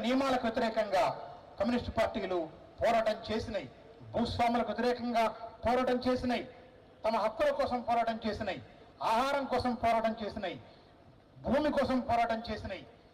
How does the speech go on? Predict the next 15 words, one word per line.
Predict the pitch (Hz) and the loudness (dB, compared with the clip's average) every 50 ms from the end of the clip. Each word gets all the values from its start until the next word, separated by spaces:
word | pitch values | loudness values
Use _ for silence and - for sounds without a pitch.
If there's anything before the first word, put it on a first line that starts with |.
| - - - 202 | -20 -20 -12 -8
ఈ | 226 240 | -2 -2
రకమైనటువంటి | 226 - 262 262 254 247 247 - 226 220 214 208 - | -2 -2 -2 -2 -4 -4 -4 -6 -10 -10 -10 -4 0
పోరాటాలన్నీ | 214 220 226 214 208 185 - - 202 208 196 180 - - - - - - | 2 2 4 4 2 0 -2 -8 -10 -12 -14 -14 -16 -20 -20 -20 -16 -10
చేసిన | - 220 - 214 202 190 - | -8 -6 -6 -6 -6 -6 -8
సంగతి | 208 220 214 214 208 208 | -8 -8 -8 -8 -8 -14
మీకు | 196 - 185 196 | -14 -14 -8 -4
తెలుసు. | 214 247 247 262 277 311 311 - - - - - - - - - - - - 202 | -4 -4 -2 0 -2 -2 -2 -6 -14 -20 -20 -20 -20 -20 -20 -20 -20 -16 -14 -8
అంతేకాదు, | 226 - 247 247 247 247 247 247 277 302 294 - - - - - - - - - - - - - | -4 -2 -2 0 0 0 0 2 0 -2 -2 -6 -12 -16 -18 -20 -20 -20 -20 -20 -20 -18 -8 -6
పంతొమ్మిది | 196 226 233 233 | -6 -4 -4 -6
వందల | 233 226 226 | -4 -2 -2
నలభై | 247 254 247 254 254 247 233 233 247 | 0 0 0 2 2 2 4 4 4
ఆరులో | 269 269 269 262 254 247 220 - - - - - - - - - - - 202 | 2 2 2 2 2 2 2 0 -2 -6 -12 -16 -16 -18 -20 -18 -8 -6 -6
ఎట్లా | - - 508 269 254 247 | -4 -2 0 0 0 0
అయితే | 247 254 262 233 226 220 220 | -2 -2 -4 -4 -4 -4 -2
ఒక | - | 0